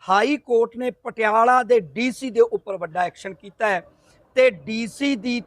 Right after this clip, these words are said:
ਤਨਖਾਹ ਜਿਹੜੀ ਆ ਉਹ ਜ਼ਬਤ ਕਰ ਲਈ ਗਈ ਆ, ਅਟੈਚ ਕਰ ਦਿੱਤੀ ਹੈ।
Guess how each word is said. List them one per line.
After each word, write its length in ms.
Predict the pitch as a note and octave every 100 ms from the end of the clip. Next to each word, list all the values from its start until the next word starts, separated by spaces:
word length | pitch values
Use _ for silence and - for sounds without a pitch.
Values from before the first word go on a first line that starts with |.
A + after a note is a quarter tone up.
| -
ਤਨਖਾਹ 540 | A3 G#3 - A#3 D4
ਜਿਹੜੀ 280 | B3+ A3+ G#3+
ਆ 220 | F#3 G3 - _ _ _ -
ਉਹ 420 | A3+ A3+ A#3 B3 D#3 -
ਜ਼ਬਤ 320 | A#3 A#3 -
ਕਰ 220 | B3 G#3
ਲਈ 160 | G3 G3
ਗਈ 200 | F#3+ F#3
ਆ, 180 | F#3+ A#3+ - - - -
ਅਟੈਚ 440 | - A#3+ A3+ B3+ -
ਕਰ 200 | A3 F3+
ਦਿੱਤੀ 340 | F#3 A#3 A3
ਹੈ। 200 | F#3 E3